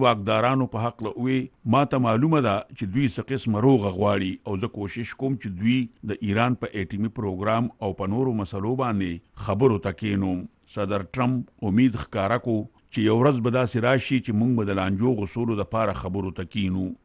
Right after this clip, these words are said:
صدر ټرمپ د ګل په ورځ یو بیان کې دا هم ویلي دي چې امریکې د سعودیانو د حفاظت کولو ټیکه نه ده اخیستې. «البته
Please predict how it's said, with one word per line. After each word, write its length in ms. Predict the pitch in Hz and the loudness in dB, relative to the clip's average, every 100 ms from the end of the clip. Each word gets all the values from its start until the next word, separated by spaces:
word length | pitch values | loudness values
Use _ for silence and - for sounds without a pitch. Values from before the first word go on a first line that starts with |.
| _ | _
صدر 280 | 101 95 92 | -4 -4 -4
ټرمپ 260 | 120 120 107 | -2 -2 0
د 100 | 95 98 | -2 -2
ګل 160 | 123 110 | -2 -2
په 100 | 104 | -4
ورځ 240 | 107 101 | -4 -4
یو 100 | 98 90 | -4 -2
بیان 280 | 98 107 104 | -2 -2 -4
کې 160 | 101 92 | -6 -4
دا 100 | 107 101 | -2 -2
هم 80 | 95 92 | -4 -4
ویلي 240 | 110 120 113 | -4 -2 -4
دي 80 | - | -8
چې 200 | - 104 | -8 -4
امریکې 800 | 90 87 82 113 107 104 _ 98 | -4 -4 -6 -4 -4 -6 _ -6
د 100 | - | -4
سعودیانو 560 | 101 101 101 120 127 113 | -4 -2 0 0 0 0
د 100 | 101 | -2
حفاظت 480 | 92 98 95 117 - 113 | -2 -4 -4 -6 -4 -4
کولو 180 | 104 - | -4 -4
ټیکه 340 | 90 90 120 95 - 123 | -6 -2 0 -2 -2 -4
نه 100 | 110 | -2
ده 80 | 98 90 | -2 -6
اخیستې. 420 | 98 - - 92 87 _ 95 | -10 -14 -10 -8 -8 _ -4
«البته 400 | 98 101 - 120 | 0 0 2 2